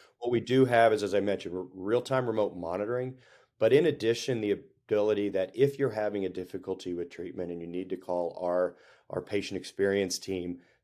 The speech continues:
they can actually remote in to the system, very similar to how your I T department may work into your laptop. We can remote in,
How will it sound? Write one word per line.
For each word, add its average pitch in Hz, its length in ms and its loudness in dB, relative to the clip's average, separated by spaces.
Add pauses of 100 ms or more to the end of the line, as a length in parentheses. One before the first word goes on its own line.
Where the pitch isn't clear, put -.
they 139 140 4
can 180 200 -2
actually 123 360 -2
remote 92 500 0
in 95 460 -4
to 104 100 -4
the 87 100 -8
system, 92 460 -6
very 127 220 2
similar 107 500 0
to 92 160 -8
how 95 180 0
your 92 300 -2
I 92 160 -2
T 104 280 -6
department 98 520 0
may 92 100 0
work 90 280 0
into 92 160 -2
your 87 100 0
laptop. 95 560 -2 (380)
We 113 340 0
can 139 180 0
remote 113 380 6
in, 101 320 2